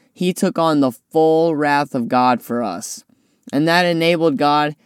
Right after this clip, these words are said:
to justly forgive us. He didn't just, like, say, "Okay, I'll just pretend that never happened." No,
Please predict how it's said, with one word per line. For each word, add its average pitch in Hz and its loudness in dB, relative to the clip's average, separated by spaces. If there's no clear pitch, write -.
to 135 0
justly 131 0
forgive 107 -8
us. 98 -12
He 160 0
didn't 196 0
just, 170 -2
like, 143 0
say, 139 -2
"Okay, 139 -2
I'll 143 0
just 135 -6
pretend 127 -4
that 117 -4
never 117 -4
happened." 110 -8
No, 175 -2